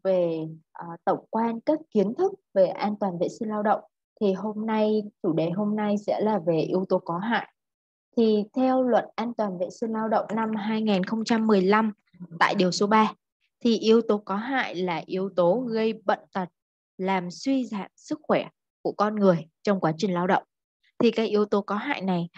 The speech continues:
nó sẽ ngược với yếu tố nguy hiểm. Thay vì nó gây chấn thương tức thì, thì cái này nó sẽ gây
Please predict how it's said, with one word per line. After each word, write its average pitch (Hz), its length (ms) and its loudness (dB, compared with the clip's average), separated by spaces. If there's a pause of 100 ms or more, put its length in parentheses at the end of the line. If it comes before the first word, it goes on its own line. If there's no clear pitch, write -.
(120)
nó 226 120 -8
sẽ 262 220 -8
ngược 247 420 4
với 185 180 0
yếu 185 180 -2
tố 185 180 -8
nguy 226 200 -2
hiểm. 214 240 2 (260)
Thay 233 180 2
vì 208 200 0
nó 156 220 -6
gây 220 280 0
chấn 190 240 -4
thương 254 260 -4
tức - 240 -2
thì, 175 240 0 (360)
thì 208 80 4
cái 185 200 -2
này 233 200 -4
nó 175 120 -6
sẽ 226 180 -2
gây 226 220 2